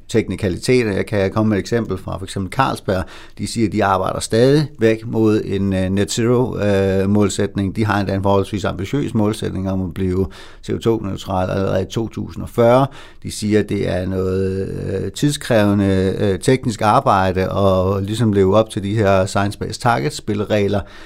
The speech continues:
Det vil de gerne gøre, men de har ikke haft tid til at gøre det i den her omgang, fordi det falder, øh, uheldigt ud i forhold til nogle andre processer, de sidder og arbejder med, så det er noget, de vil gøre, øh,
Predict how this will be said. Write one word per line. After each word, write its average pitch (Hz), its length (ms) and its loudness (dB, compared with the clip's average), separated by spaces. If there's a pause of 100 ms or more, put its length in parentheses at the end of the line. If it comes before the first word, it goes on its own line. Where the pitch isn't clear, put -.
(280)
Det 117 120 4
vil 104 80 0
de 101 80 -4
gerne 101 260 -2
gøre, 117 300 6
men 120 120 0
de 92 80 -4
har 101 60 0
ikke 107 140 -2
haft 107 180 -6
tid 110 140 -4
til 98 140 -8
at 92 60 -6
gøre 95 200 -4
det 90 80 -4
i 87 100 -8
den 131 140 4
her 131 120 4
omgang, 110 500 0
fordi 101 240 -4
det 98 160 -2
falder, 95 480 -2 (540)
øh, 107 140 -2
uheldigt 110 380 6
ud 107 140 8
i 101 40 4
forhold 110 220 2
til 107 100 -2
nogle 107 120 6
andre 175 160 4
processer, 139 380 -2
de 123 100 -4
sidder 135 200 0
og 123 100 6
arbejder 131 260 4
med, 117 180 0
så 113 140 -4
det 120 260 2
er 110 60 4
noget, 110 240 4
de 113 120 -2
vil 101 100 -2
gøre, 98 380 2 (120)
øh, 95 520 -2